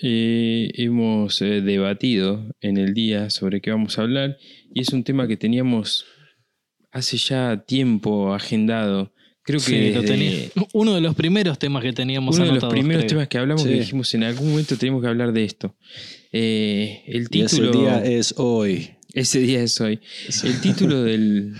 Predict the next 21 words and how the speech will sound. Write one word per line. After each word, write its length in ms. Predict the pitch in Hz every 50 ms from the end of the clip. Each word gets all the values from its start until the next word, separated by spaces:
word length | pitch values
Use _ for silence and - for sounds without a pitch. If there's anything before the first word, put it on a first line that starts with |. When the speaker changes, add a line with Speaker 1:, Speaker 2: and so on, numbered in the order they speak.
| - -
Speaker 1:
del 140 | - 113 113
episo-, 440 | 113 110 - - - - 170 156 - -
del, 440 | 110 110 107 104 104 101 110 110 -
sí, 180 | - - - 117
del 120 | 113 110 110
episodio 360 | 104 117 117 - - 160 151
sería 320 | 131 - 123 123 135 135
algo 180 | 135 131 123 117
así 200 | 113 - - 135
como 280 | 135 127 120 113 - -
"Herramientas 560 | 113 110 113 113 117 131 143 151 143 139 120 -
que 80 | -
se 100 | - 107
pagaron 400 | 92 110 110 117 120 120 113 110
solas". 600 | 98 - - 101 95 92 90 85 - - - - _ _ _ _ - - - - - - - - - _ _ _ _ _ -
¿Qué 160 | - 127 123
quiere 220 | - 143 127 123
decir 260 | 117 107 - 117 110
esto? 400 | 110 104 101 - - 147 143 131
Quiere 220 | 120 120 117 117 113
decir 520 | 107 104 - - 123 131 135 135 131 -